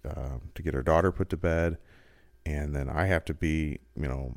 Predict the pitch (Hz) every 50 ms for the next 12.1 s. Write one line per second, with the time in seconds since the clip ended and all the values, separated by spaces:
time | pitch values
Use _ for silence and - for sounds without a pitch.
0 | - - 85 110 101 87 87 78 - 82 101 104 98 95 90 90 - - 71 76
1 | 76 - 73 - - - - - 101 - - 104 101 95 92 92 92 92 92 92
2 | 90 - - - - - - 85 90 92 90 - - 87 85 85 85 87 85 85
3 | 85 - - 85 78 80 82 80 - - 71 71 73 - - 78 78 78 - -
4 | 92 87 - - - 67 69 65 65 - - - - - - - - - - -
5 | - - - - 78 76 73 80 80 - 95 90 90 82 78 65 - 62 - -
6 | - - - - - 62 69 90 120 131 - - _ _ _ _ - _ _ _
7 | - - - 87 76 67 67 - - - - - - - - - - _ _ _
8 | _ _ _ _ _ _ _ _ _ _ - - - - - - - - - -
9 | - - - - - - _ - - - - - 98 117 120 107 - - 95 98
10 | 95 92 92 95 90 92 104 113 127 - - 67 62 76 98 - - - - -
11 | - - - - 82 87 82 85 85 78 78 78 71 - - - - - - -
12 | 80 80